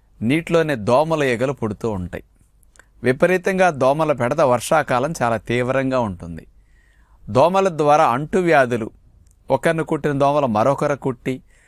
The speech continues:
ఆ దోమల్లో మలేరియా జ్వరానికి సంబంధించిన పారాసైట్స్ ఏవో మనకు కొన్ని వెళ్ళిపోయి మలేరియా జ్వరాలు రావటం, ఇన్ఫెక్షన్స్, వైరల్ ఫీవర్స్ లాంటివి ఎక్కువ రావటం, మనం అంటువ్యాధులు రావటం చూస్తూ ఉంటాం.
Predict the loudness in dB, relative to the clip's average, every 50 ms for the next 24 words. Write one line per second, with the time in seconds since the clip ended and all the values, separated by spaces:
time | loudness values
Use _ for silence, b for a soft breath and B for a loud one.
0 | b b b b -2 -2 0 2 4 4 4 4 2 0 0 2 2 0 2 2
1 | 0 2 2 2 2 2 4 2 2 2 2 2 2 2 2 2 0 0 -2 -2
2 | -2 -2 -2 -2 -4 -4 -6 -6 -4 -4 -2 -4 -4 -8 -12 _ _ _ _ _
3 | _ _ _ _ _ _ _ _ _ _ _ _ 0 2 4 4 2 2 0 0
4 | -2 -2 -2 -2 0 0 0 0 0 0 -2 -2 -4 -2 -2 -2 -2 0 0 0
5 | 0 0 0 -2 -2 -2 -2 -2 -2 -2 -6 _ _ _ _ _ _ _ _ _
6 | _ _ _ 0 2 2 4 4 2 2 2 2 2 2 0 0 0 2 2 2
7 | 2 2 2 2 2 0 0 -4 -6 -8 -10 -12 -18 _ _ _ _ _ _ _
8 | _ _ _ _ _ _ _ -6 -4 -4 0 0 0 0 0 0 -2 -2 0 0
9 | 2 2 2 4 2 0 0 0 -2 0 0 0 -2 -2 -2 -2 -2 -2 0 -2
10 | -4 -4 -4 -4 -2 0 0 2 0 0 -2 -2 -6 -8 -8 -12 _ _ _ _
11 | _ _ _ _ _ _ -8 -4 -2 0 0 0 0 0 0 2 2 2 2 0
12 | 0 0 0 0 0 -2 -4 -6 -6 -6 -6 -6 -6 -8 -8 -6 -8 -10 -12 -16
13 | -18